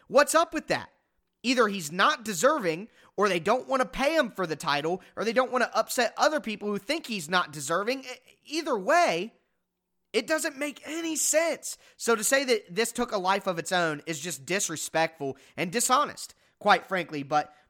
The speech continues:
then the question becomes, why wasn't Shane the D C then, if you give him all the responsibility but not the title? Um, and I gotta give props to Paul Kuharsky on this one. He asked some tough questions of Mike Vrabel today,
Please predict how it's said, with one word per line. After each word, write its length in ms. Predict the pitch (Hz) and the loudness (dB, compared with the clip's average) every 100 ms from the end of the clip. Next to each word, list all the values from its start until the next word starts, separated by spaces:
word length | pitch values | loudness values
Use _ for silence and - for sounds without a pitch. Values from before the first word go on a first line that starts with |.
| _ | _
then 380 | - 294 311 285 | 0 2 2 -4
the 80 | 196 | -4
question 340 | 247 254 240 | 0 0 0
becomes, 500 | 233 233 285 262 233 - _ _ | -6 0 0 0 -4 -14 _ _
why 280 | 131 196 233 | 0 4 4
wasn't 300 | 226 233 214 | 4 0 -2
Shane 260 | 233 240 | -2 -2
the 60 | 233 | -4
D 200 | 180 226 | -4 -2
C 240 | - 226 | -2 -2
then, 260 | 214 120 113 _ | -2 -4 -8 _
if 140 | 156 | -6
you 120 | 170 180 | -6 -2
give 180 | 214 | 0
him 120 | 202 196 | -2 0
all 160 | 185 233 | 0 0
the 80 | |
responsibility 840 | 226 208 - 202 196 185 202 175 165 | -2 -4 -2 -2 -2 -4 -2 -2 -4
but 200 | 156 156 | -6 0
not 220 | 180 185 | 0 0
the 60 | |
title? 460 | 139 175 185 143 123 _ _ _ _ | -4 2 2 2 -8 _ _ _ _
Um, 300 | 143 156 156 _ | 0 0 -2 _
and 100 | 196 | 0
I 100 | 226 | 2
gotta 180 | 285 269 | 2 0
give 200 | 240 247 | -2 0
props 360 | 220 214 - | 2 2 2
to 80 | - | -10
Paul 240 | 160 185 180 | 0 0 2
Kuharsky 560 | 147 151 147 - 123 | 0 0 -2 -10 -14
on 160 | - 147 | -6 -6
this 240 | 151 143 | -4 -6
one. 140 | 143 127 | -8 -10
He 180 | 175 202 | -8 0
asked 320 | 180 190 - | 2 2 -2
some 140 | 175 | -10
tough 240 | 156 175 - | -2 -2 0
questions 440 | 156 151 - 135 | -2 -2 -6 -14
of 60 | 143 | -6
Mike 220 | 135 123 | -6 -4
Vrabel 240 | 139 135 | -8 -6
today, 340 | 135 131 139 | -8 -4 -4